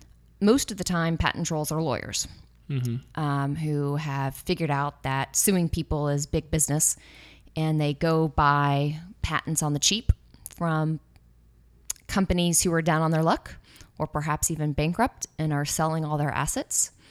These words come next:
Speaker 1: And they sell patents just like they would sell office furniture or a lease. And so anyone can come in and buy the patent, and most often it's lawyers. Um, and then once you own the patent,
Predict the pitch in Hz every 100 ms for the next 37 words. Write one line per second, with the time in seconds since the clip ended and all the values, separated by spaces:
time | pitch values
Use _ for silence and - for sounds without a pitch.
0 | - - - - _ 165 165 156 143 143
1 | - 143 139 - 269 185 190 - 156 -
2 | 151 - 143 143 - 156 - 127 - -
3 | 143 139 147 165 160 - 170 165 - 202
4 | 381 - - - - - - - - -
5 | 160 160 - 151 143 147 - - _ _
6 | _ - 302 254 175 190 165 156 160 151
7 | 175 156 151 156 - _ - - 143 151
8 | - 151 - 226 - 147 156 156 143 143
9 | - 156 - - 170 156 139 147 208 -
10 | - - - - - - 156 151 147 156
11 | 170 175 _ _ _ _ _ _ - 165
12 | 156 151 151 151 160 170 160 - 170 -
13 | 190 269 220 170 151 208 233 -